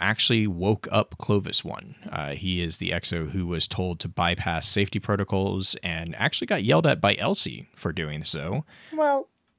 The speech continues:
Speaker 2: he got told to do that by the
Speaker 1: Clovis
Speaker 2: Clovis
Speaker 1: Bray
Speaker 2: A I.
Speaker 1: A I, yes. He, he basically was, he was, I feel like Win was kind of put between a rock and a hard place on that one. Like, he's like,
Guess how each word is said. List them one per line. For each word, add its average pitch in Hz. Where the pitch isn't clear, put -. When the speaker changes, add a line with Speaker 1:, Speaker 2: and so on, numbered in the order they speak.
Speaker 2:
he 220
got 180
told 185
to 165
do 165
that -
by 151
the 151
Speaker 1:
Clovis 110
Speaker 2:
Clovis 107
Speaker 1:
Bray 92
Speaker 2:
A -
I. 139
Speaker 1:
A 76
I, -
yes. -
He, 113
he 123
basically 123
was, 98
he 156
was, 170
I 117
feel 185
like 147
Win 104
was 92
kind 107
of 92
put -
between 95
a 78
rock 80
and 82
a 73
hard 80
place -
on 95
that 76
one. 80
Like, 98
he's 98
like, 95